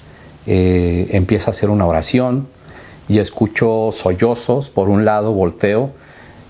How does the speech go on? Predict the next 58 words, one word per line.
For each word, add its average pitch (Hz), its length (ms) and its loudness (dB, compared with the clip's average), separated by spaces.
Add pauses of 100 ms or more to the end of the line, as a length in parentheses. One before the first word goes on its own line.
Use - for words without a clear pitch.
(140)
y 95 140 2
veo 95 220 2
que - 80 -2
es - 100 -4
una 98 200 2
chica 104 280 0
a 95 40 -4
quien 90 200 -2
yo 87 120 2
ya 92 180 0
conocía, 110 720 0
me 95 100 0
empiezo 95 480 0
a 90 60 -2
reír 87 400 0 (200)
de 80 280 2
ella, 92 300 0 (760)
y 85 120 -2
luego 90 500 2
escucho 101 380 -2
sollozos 95 500 0
por 87 200 0
otro 92 220 0
lado 101 280 2
y 104 40 2
volteo 95 440 0
y 98 80 2
era 101 180 2
uno 98 240 0
de 90 140 0
mis 90 180 0
vecinos, 120 880 0 (400)
y 92 100 -4
también 95 360 2
me 104 40 4
empiezo 95 300 0
a - 20 0
burlar 87 420 0
de 92 200 2
él 113 80 -2
porque 92 260 -2
dije, 82 160 -2
"Bueno, 98 260 2
este 95 180 -2
es 101 40 2
muy 107 200 4
rudo 104 320 2
en 98 80 -2
la 80 160 -2
calle 104 320 -2
y 92 100 0
aquí 85 220 0
es 101 80 0
un 104 100 0
corderito, 92 600 0
pues, - 120 -14
¿qué - 140 -4
pasa?". 78 360 -4